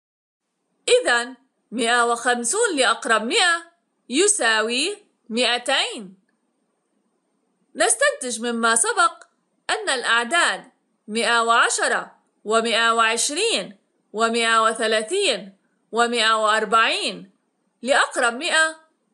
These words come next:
يساوي مائة، والأعداد مائة وخمسون ومائة وستون ومائة وسبعون ومائة وثمانون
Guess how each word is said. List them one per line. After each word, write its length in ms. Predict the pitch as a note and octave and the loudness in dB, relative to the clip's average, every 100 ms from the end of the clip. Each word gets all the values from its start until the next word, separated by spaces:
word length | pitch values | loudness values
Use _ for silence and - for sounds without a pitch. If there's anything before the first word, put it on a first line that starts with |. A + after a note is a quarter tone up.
| _ C#4+ | _ 0
يساوي 720 | G#4+ - A#3 G#3 A3+ C#4 D4 | 2 4 2 0 -2 -6 -6
مائة، 500 | G4+ A4 F4 F3+ _ _ _ _ _ _ _ _ _ _ _ _ _ _ _ _ D#4+ | 0 0 0 -4 _ _ _ _ _ _ _ _ _ _ _ _ _ _ _ _ -2
والأعداد 920 | C#5 G4 C4+ B3+ B3 E4+ C#4+ F#3 F3+ - _ _ _ _ - | 0 2 0 0 0 0 0 -2 -10 -20 _ _ _ _ -6
مائة 480 | D4 A#4+ D4 A#3+ A3 | 0 2 4 2 -2
وخمسون 800 | A3+ A3 G#3+ F4+ G4 G#3 E3+ - _ _ _ - | -4 -4 -2 -2 -2 -6 -8 -18 _ _ _ 0
ومائة 540 | D4+ F#4 B4 D#4 C4 | 2 2 2 0 0
وستون 880 | A#3+ A#3 A#3 - - G4 A#3 F3 - _ _ _ | -2 -6 -8 -10 -4 -2 -2 -4 -14 _ _ _
ومائة 560 | - E4 G#4 F#4 D#4 C4+ | 0 0 2 2 2 2
وسبعون 840 | A3+ A3+ A3+ A3 C#4+ E4+ G#3 E3+ _ _ _ | 0 -2 -4 0 0 0 -2 -8 _ _ _
ومائة 560 | C4 E4 G#4 G#4+ D#4+ C4 | 2 2 2 2 2 2
وثمانون 840 | B3 B3 A3+ A3 B3 E4+ A3 F3+ | -2 -4 0 0 0 -4 -4 -8